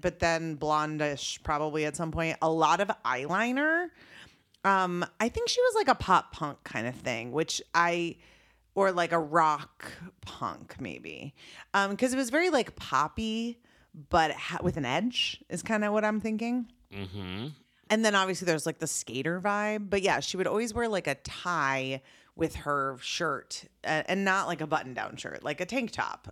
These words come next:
Speaker 1: with
Speaker 2: Mm-hmm.
Speaker 1: a, with a tie is what I
Speaker 2: Mm-hmm.
Speaker 1: remember. Yeah, maybe a tongue ring.
Speaker 2: A tongue
Speaker 1: That
Speaker 2: ring.
Speaker 1: could be possible.
Speaker 2: Okay.
Speaker 1: You know? Uh, she was cute. She was, like, little,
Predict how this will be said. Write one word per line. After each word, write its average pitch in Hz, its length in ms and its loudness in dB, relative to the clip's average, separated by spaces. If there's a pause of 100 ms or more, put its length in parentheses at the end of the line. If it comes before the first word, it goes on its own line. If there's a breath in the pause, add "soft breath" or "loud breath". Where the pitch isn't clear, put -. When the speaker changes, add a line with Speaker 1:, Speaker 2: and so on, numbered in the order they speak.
(100)
Speaker 1:
with 165 160 2
Speaker 2:
Mm-hmm. 143 420 -2
Speaker 1:
a, - 20 -12
with 165 160 -4
a 143 180 -2 (260)
tie - 540 -2 (100)
is 156 120 -6
what 151 140 -2
I 139 80 -2
Speaker 2:
Mm-hmm. 147 100 -2
Speaker 1:
remember. 127 540 -2 (600 loud breath)
Yeah, 165 480 0 (520 soft breath)
maybe 196 400 0
a 240 60 2
tongue 233 300 -2
ring. 190 400 -2 (360)
Speaker 2:
A 104 60 -10
tongue 139 360 -6
Speaker 1:
That 202 140 4
Speaker 2:
ring. 208 80 0
Speaker 1:
could 220 160 -4
be 190 100 -2
possible. 170 720 0
Speaker 2:
Okay. 139 320 -6 (160)
Speaker 1:
You 180 240 0
know? 175 260 0 (600 loud breath)
Uh, 190 600 2
she - 200 0
was 330 140 0
cute. 392 300 2 (140)
She - 140 -4
was, - 300 0
like, 240 200 -2
little, 214 460 -4